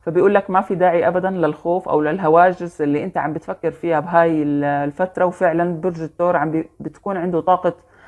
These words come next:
مش خوف، يعني تخوف أو، آه، زيادة، آه، حساب حسابات و-، ويعني مخاوف هواجس. فبيقول لك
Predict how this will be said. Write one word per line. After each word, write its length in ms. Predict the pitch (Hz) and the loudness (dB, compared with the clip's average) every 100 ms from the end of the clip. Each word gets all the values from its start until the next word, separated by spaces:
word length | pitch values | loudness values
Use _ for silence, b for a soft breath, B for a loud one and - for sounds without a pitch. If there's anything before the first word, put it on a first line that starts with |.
| b b - | b b -10
مش 180 | 208 - | -10 -6
خوف، 380 | 202 202 208 160 | 0 2 2 -2
يعني 300 | 147 156 - - | -4 -4 -8 -8
تخوف 580 | 175 185 190 180 180 | -6 -4 0 0 -2
أو، 420 | - 139 131 139 143 | -2 -2 -2 -4 -4
آه، 220 | 143 143 | -4 -6
زيادة، 800 | 143 - 175 185 190 165 160 156 b b b - | -8 -2 2 4 4 2 2 0 b b b -12
آه، 920 | 151 147 147 143 143 - - - - | -8 -4 -4 -4 -4 -4 -6 -8 -12
حساب 380 | - - 190 185 | -16 0 2 2
حسابات 760 | 170 - 160 151 170 170 165 165 - | 0 -2 0 4 6 6 4 -2 -10
و-، 1040 | 147 139 139 135 135 135 135 135 131 - - - | -6 -4 -4 -4 -4 -4 -4 -6 -6 -10 -14 -16
ويعني 420 | - 151 147 156 | -8 -4 -4 -2
مخاوف 640 | 151 - 190 185 170 160 185 | -4 0 6 6 6 0 -4
هواجس. 640 | 156 175 170 165 165 - b b _ | 2 4 2 -2 -8 -10 b b _
فبيقول 540 | - 170 160 170 185 175 | 2 4 4 0 0 0
لك 180 | 175 | 0